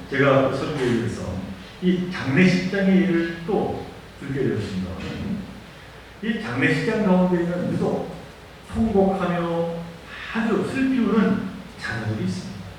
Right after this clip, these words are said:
물론 부모님이 세상을 떠났으니 얼마나 슬프겠습니까?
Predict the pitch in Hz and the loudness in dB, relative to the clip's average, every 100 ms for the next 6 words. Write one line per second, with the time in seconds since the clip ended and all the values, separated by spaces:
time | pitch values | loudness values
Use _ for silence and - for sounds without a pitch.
0 | - - - - - - - - - - | -18 -20 -20 -20 -20 -20 -20 -20 -20 -18
1 | - 131 214 - - 165 196 269 269 - | -6 2 4 4 2 4 6 8 6 4
2 | - 196 196 196 196 180 180 180 147 - | 2 2 4 2 2 2 0 -4 -4 -2
3 | - - - - - - - - - - | 0 2 2 0 -2 -6 -6 -6 -8 -12